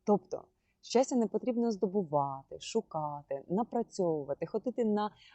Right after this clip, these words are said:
десяті, двадцяти, соті курси, щоб щось там відкрилося, якась там енергія пішла, розв'язати якісь там свої внутрішні конфлікти. Це вже є у нас, і нам просто треба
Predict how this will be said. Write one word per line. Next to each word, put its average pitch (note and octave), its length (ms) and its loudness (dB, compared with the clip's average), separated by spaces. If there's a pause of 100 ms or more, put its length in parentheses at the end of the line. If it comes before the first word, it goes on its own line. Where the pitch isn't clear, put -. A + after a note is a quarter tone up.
(100)
десяті, G3+ 580 4
двадцяти, F#3+ 580 0
соті G#3 580 2
курси, G3+ 520 -2
щоб D#3 340 -2
щось F3+ 300 -2
там E3+ 260 -4
відкрилося, F#3 720 -2
якась E3 360 -6
там D3 200 -10
енергія D#3 520 -2
пішла, E3+ 600 -6
розв'язати D#3 580 -4
якісь C#3+ 320 -8
там C#3+ 180 -18
свої C#3 220 -6
внутрішні C3+ 420 -14
конфлікти. - 560 -8 (380)
Це F#3 140 0
вже D#3+ 280 0
є D#3+ 400 2
у - 180 -2
нас, C#3 640 -4 (520)
і C#3+ 60 -4
нам A3 180 2
просто G#3+ 320 -2
треба D3+ 460 0